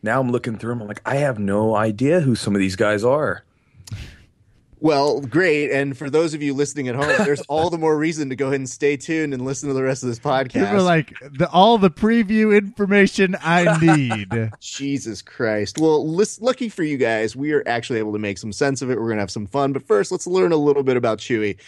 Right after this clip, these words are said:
Speaker 2: Now, I've called you Nick before, and
Speaker 1: Yeah.
Speaker 2: then you were like, "No."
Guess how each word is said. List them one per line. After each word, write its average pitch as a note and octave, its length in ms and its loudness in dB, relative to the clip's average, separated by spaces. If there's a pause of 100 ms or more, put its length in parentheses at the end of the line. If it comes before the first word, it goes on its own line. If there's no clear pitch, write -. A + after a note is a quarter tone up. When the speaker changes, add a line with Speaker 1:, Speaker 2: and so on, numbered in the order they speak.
(140)
Speaker 2:
Now, D#3 180 0 (180)
I've D#3 200 0
called B3+ 280 -2
you A3 120 -2
Nick E3+ 240 -2
before, A2 580 -4 (460)
and C#3 80 2
Speaker 1:
Yeah. D3 60 0
Speaker 2:
then D3+ 120 2
you E3 140 0
were D#3 160 2
like, A#2+ 400 -2
"No." A#2+ 720 -4